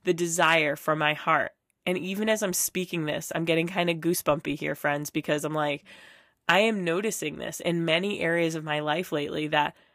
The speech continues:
I just don't have the temptation anymore. It's not because I'm working wicked hard and using all my willpower. It's because I've been praying to God daily to take this off of my heart. And he's finally helping me. And he's been helping me all along. I shouldn't say it that way, but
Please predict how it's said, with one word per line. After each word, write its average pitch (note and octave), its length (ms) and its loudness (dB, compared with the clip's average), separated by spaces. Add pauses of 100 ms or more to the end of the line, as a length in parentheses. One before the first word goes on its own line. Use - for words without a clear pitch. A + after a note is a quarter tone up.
(160)
I - 120 -8
just - 220 -4
don't A3+ 140 4
have F3+ 220 -2
the E3 60 0
temptation - 960 -4 (200)
anymore. D3+ 420 2
It's - 180 0
not A#3+ 200 2
because C4+ 220 -2
I'm F#3 180 0
working F3 380 0
wicked G3+ 260 4
hard G3 360 8
and E3 140 2
using G#3+ 280 -2
all G3 160 -6
my F3 180 -2
willpower. - 720 -4 (640)
It's G3 180 6
because G#3 280 2
I've G#3 120 4
been G3+ 200 0
praying A#3 420 0
to G#3 100 -2
God F3 500 2 (140)
daily F#3+ 640 -2 (340)
to F#3+ 140 -4
take - 420 -2
this G3 260 0
off E3+ 220 -2
of E3 100 -6
my D3+ 180 -4
heart. F3+ 480 -2
And E3 100 -4
he's F3 200 -4
finally F#3+ 580 0
helping F#3 560 0
me. F3+ 320 -8 (480)
And F#3+ 140 0
he's G#3+ 160 -2
been G3+ 160 -4
helping F#3+ 340 -4
me F3 140 -2
all D#3+ 160 0
along. E3 260 -4
I F3 40 2
shouldn't G3 360 -2
say E3 180 4
it D#3+ 120 0
that D#3 220 0
way, E3 220 2
but E3+ 220 6